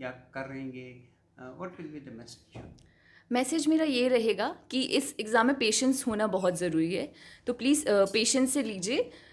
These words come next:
Speaker 2: अ, अगर in case नहीं भी एक बार हुआ, नहीं भी हुआ, अगर आपकी डायरेक्शन सही है आप उस, अ, डायरेक्शन को फॉलो कीजिए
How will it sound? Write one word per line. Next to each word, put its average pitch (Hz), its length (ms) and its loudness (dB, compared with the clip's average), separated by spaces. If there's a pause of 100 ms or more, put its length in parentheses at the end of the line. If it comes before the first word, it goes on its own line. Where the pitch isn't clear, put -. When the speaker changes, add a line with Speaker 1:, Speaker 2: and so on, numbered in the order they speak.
(200)
Speaker 2:
अ, - 60 2
अगर 240 640 4
in 262 120 6
case 294 500 0
नहीं 247 320 4
भी 294 140 4
एक 226 260 2
बार 220 160 6
हुआ, 196 280 2
नहीं 214 500 0
भी 240 120 -2
हुआ, 240 260 4
अगर 247 280 4
आपकी 254 180 4
डायरेक्शन 226 500 6
सही 254 300 0
है 269 120 2
आप - 200 0
उस, - 280 -4
अ, 190 180 4
डायरेक्शन 196 440 6
को 277 120 -4
फॉलो 208 300 2
कीजिए 220 440 -4